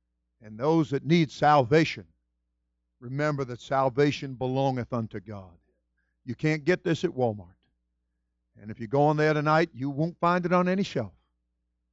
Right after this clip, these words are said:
Okay? When you go to get your, your three cheese penne tonight in the lobby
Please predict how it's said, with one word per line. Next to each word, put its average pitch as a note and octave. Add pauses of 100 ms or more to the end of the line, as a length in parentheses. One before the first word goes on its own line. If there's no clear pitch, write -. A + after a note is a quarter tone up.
(560)
Okay? A#2 (580)
When A#2+
you A2+
go C#3+
to C#3 (580)
get D3+
your, B2 (1080)
your G#2 (520)
three D3+
cheese C#3 (720)
penne B2 (1000)
tonight A#2+
in A#2
the A2
lobby A#2